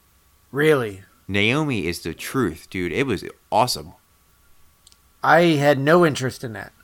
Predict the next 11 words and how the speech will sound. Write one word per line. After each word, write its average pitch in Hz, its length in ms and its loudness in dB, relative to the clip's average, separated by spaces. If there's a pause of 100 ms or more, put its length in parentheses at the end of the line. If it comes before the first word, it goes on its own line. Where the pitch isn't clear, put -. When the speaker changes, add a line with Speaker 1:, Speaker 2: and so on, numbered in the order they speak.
(220)
Speaker 2:
Yeah, 110 180 -6
Naomi's 117 540 -6
really 156 220 -4
good. 156 160 -4
And 98 120 -4
Young 123 180 0
Justice, 123 440 -2
like, 107 140 -2
I 127 120 -2
thought, - 320 -6
like, 113 180 -6